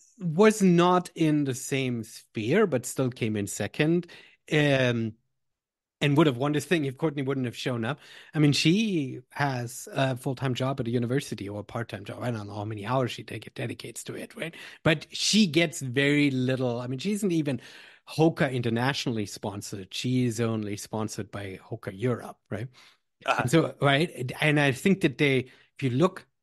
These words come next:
Speaker 1: Hannes Namberger, like, most of, I don't think there's a single German trail runner who actually does it one, does the sport one hundred percent full time. Everyone has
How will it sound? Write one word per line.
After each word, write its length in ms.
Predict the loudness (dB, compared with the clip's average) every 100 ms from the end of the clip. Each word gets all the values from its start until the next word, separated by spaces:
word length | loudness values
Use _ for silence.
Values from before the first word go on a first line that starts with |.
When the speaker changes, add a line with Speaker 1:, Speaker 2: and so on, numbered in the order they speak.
| _
Speaker 1:
Hannes 440 | -10 -2 2 2 2
Namberger, 500 | 2 4 2 0 -6
like, 180 | -6 -4
most 680 | 0 4 6 4 2 -4 -6
of, 240 | -6 -4 4
I 80 |
don't 180 | 6 6
think 160 | 4 2
there's 220 | 0 0
a 40 |
single 460 | -6 -2 -2 0 0
German 800 | -4 -6 -2 2 4 4 2 -4
trail 340 | -6 -4 -2
runner 440 | -4 -10 -14 -14 -16 _ _ _ _ _ _ _ _ _
who 200 | -2 -2 -2
actually 460 | -2 0 0 2
does 200 | 4 2
it 120 | -2 -8
one, 640 | -8 -2 0 0 -2 -4
does 220 | -6 -6
the 60 | -8
sport 440 | -12 -4 -4 -2
one 220 | -2 -2
hundred 240 | -2 -4 -8
percent 340 | -10 -12 -12
full 180 | -10 -12
time. 280 | -10 -14 -14 _ -4
Everyone 680 | -4 0 0 0 -2 -2
has 800 | -4 -4 -4 -4 -4 -8 -10 -12